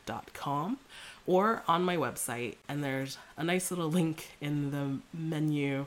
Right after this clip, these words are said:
that'll take you right there. Yeah, and you'll also find the link in the show notes if you wanna check those out.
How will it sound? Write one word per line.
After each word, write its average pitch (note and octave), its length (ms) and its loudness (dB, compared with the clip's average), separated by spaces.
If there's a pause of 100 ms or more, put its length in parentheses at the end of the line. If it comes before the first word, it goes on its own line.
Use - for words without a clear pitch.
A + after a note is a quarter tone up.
(140)
that'll D3 180 -2
take D3+ 220 -4
you D#3 80 0
right D3+ 220 -2
there. C#3+ 340 -4 (240)
Yeah, A#2 420 -2
and D#3 560 0 (120)
you'll E3 260 2
also D3+ 300 0
find D3 200 -2
the C#3+ 60 -2
link C3+ 320 -2
in D3 120 -4
the C#3+ 80 -2
show C3 260 -4
notes B2+ 340 -6
if B2+ 140 -8
you C#3 80 -2
wanna C3 160 -2
check - 240 -8
those C#3+ 200 -4
out. C#3 280 -2